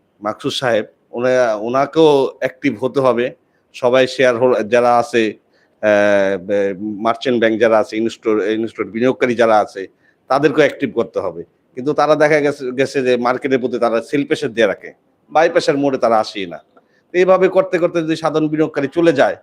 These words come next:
এক সময়, আহ, অ্যানাউন্স করেও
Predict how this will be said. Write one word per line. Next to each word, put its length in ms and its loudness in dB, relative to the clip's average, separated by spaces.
এক 160 0
সময়, 340 4
আহ, 1040 0
অ্যানাউন্স 400 2
করেও 460 2